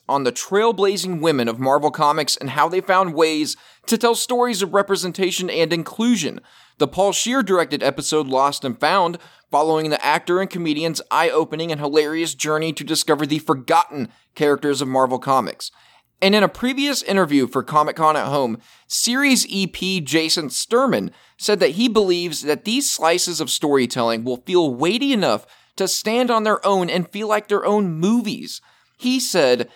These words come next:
"The idea of the anthology aspect is using each episode as a way of telling a singular story. Each of these episodes kinda acts as its own individual film. We really wanted to bring in filmmakers who had a unique voice and unique vision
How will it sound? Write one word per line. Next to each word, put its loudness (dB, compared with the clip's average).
"The -4
idea 2
of -4
the -2
anthology 2
aspect 0
is -2
using -2
each -4
episode 0
as 0
a 0
way 2
of 0
telling 0
a -2
singular -2
story. -2
Each 2
of -2
these 0
episodes 2
kinda 0
acts 0
as -2
its -8
own -2
individual -2
film. 0
We -2
really 2
wanted 0
to 0
bring 0
in 0
filmmakers -2
who 2
had 4
a 2
unique -2
voice 0
and -6
unique -6
vision -4